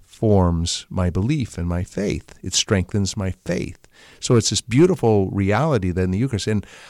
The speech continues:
I just, you know, I keep beating this drum ever since I, I've been a priest, actually, and certainly since being a bishop, and certainly since being the Archbishop here.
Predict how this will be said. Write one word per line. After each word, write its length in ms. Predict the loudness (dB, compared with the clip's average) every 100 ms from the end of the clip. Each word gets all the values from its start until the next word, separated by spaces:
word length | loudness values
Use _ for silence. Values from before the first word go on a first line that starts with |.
| -20 -20 -4
I 120 | 0 2
just, 220 | 0 -2
you 120 | 0
know, 100 | 2
I 120 | 0
keep 240 | -2 -6 -2
beating 260 | 0 2
this 140 | 2 0
drum 280 | 0 2
ever 160 | 2 0
since 480 | 0 -2 -2 -6 -4
I, 340 | -2 0 0
I've 120 | -2
been 140 | -2 -4
a 60 |
priest, 420 | -2 -2 0 -2 -4
actually, 520 | -6 -8 -8 -8 -6
and 140 | -8
certainly 280 | -8 -6 -6
since 220 | -4 -6
being 220 | -4 -4
a 40 | -2
bishop, 320 | -4 -4 -2
and 120 | -2
certainly 320 | -4 -4 -2
since 260 | -2 -4 -6
being 200 | -2 -2
the 80 | -2
Archbishop 460 | -4 -6 -6 -4
here. 220 | 0 0